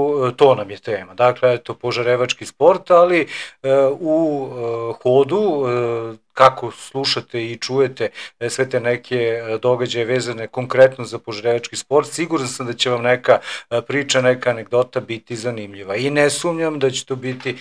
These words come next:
e, naročito zastupljeno, e, ovog puta. Gost trećeg podcasta,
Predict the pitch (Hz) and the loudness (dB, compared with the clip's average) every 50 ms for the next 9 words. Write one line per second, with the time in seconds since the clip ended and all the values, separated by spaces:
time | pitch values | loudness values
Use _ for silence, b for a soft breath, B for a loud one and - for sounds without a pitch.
0 | B B B _ 120 123 123 117 120 120 123 123 120 - 123 - - 107 110 123 | B B B _ -2 -2 0 0 0 0 0 -2 -4 -10 -12 -12 -8 -2 0 0
1 | 120 120 - - 123 - 127 127 123 123 123 117 B B B B B - 120 123 | 0 0 -2 -8 -10 -6 -6 -2 0 2 2 0 B B B B B -2 2 4
2 | 123 120 117 127 117 113 110 113 120 113 - - _ 120 113 107 104 _ - 120 | 4 2 2 -2 -6 -4 -2 -2 -4 -4 -6 -8 _ -6 -6 -6 -6 _ -2 -2
3 | 113 107 - 135 135 135 127 131 - - - 131 123 127 - - 135 135 135 135 | -2 0 2 2 4 4 2 0 -4 -6 -6 -6 -6 -2 2 4 4 4 4 4
4 | - - 127 131 - - 117 110 101 - _ - 127 127 123 - - - 139 131 | 0 0 0 -2 -6 -4 -4 -4 -4 -6 _ 4 4 4 4 4 2 2 2 2
5 | - - - 156 165 175 | 0 2 6 6 8 8